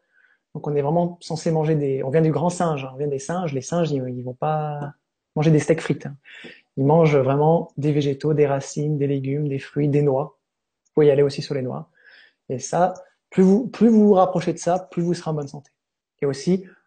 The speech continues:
toujours, hein, je reviens à ce fameux livre du docteur Shelton, en respectant les combinaisons alimentaires.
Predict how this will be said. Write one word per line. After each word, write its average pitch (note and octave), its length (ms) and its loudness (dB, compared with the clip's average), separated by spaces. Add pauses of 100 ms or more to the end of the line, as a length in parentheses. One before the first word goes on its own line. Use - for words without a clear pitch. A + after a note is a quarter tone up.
(100)
toujours, D#3 400 -2
hein, D3+ 160 -4
je B2+ 120 -12
reviens C#3+ 260 -6
à C#3+ 60 -8
ce B2+ 320 -14
fameux D3 280 -8
livre C#3 240 -8
du C3+ 240 -10
docteur C3+ 280 -8
Shelton, D3+ 500 -8 (300)
en D3+ 80 0
respectant D#3+ 480 2
les D3 120 0
combinaisons F3 520 4
alimentaires. D3+ 600 0